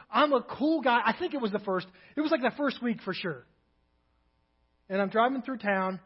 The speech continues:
Speed limit's fifteen or twenty-five or whatever. And my windows are a little fogged up, but I got a radio now, too. So if I'm gonna drive to school, I'm gonna be driving in style. I don't care if it's a nineteen eighty-five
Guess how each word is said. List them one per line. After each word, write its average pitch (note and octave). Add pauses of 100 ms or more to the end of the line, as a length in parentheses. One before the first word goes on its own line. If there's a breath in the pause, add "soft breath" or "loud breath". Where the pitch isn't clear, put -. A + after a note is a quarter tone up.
(340 soft breath)
Speed A3
limit's G3+
fifteen A3
or F3
twenty-five F#3+
or F#3+
whatever. F#3 (280 soft breath)
And F3+
my F3+
windows A#3+
are A#3+
a A#3+
little A3+
fogged G#3+
up, G3+
but G3+
I G#3
got D#4+
a C#4+
radio A#3+
now, D3
too. A3 (1700)
So -
if A3+
I'm D#4+
gonna F#4+
drive B3
to G#3+
school, -
I'm C#4
gonna A#3+
be E3+
driving G#3
in -
style. F#3 (800)
I B3+
don't D#4
care E4
if F4
it's F4+
a -
nineteen A#3
eighty-five G#3